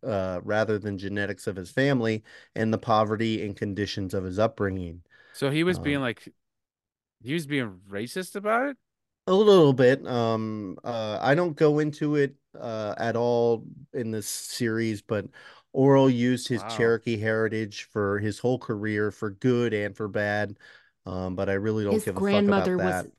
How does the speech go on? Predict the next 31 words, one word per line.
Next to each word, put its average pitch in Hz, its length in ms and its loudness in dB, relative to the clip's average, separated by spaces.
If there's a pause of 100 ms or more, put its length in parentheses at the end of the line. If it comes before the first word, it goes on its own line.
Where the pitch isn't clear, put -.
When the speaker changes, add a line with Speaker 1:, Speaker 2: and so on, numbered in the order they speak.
(480)
Speaker 3:
his 196 180 -2
grandmother 202 600 2
was 175 220 -6
a 165 40 -8
Cherokee 196 640 2
princess. - 880 -8
Speaker 1:
Yeah, 107 220 2
I'm 95 100 -4
sure. - 200 -12
n-, 117 200 -6
Yeah, 101 260 -2
no, 143 200 4
he, 175 240 4
he 185 180 0
definitely 175 480 2
did. 123 480 -2 (440)
Um, 104 320 0
but 110 140 2
it 107 100 2
was 107 200 -4
like, 95 300 -4 (1000)
he 117 320 -2
would 120 220 0
use 113 300 -2
it 113 180 2
for, 101 300 -4
like, 98 220 -4
he 127 140 4
would 139 140 2
help 139 340 0
the 107 500 -2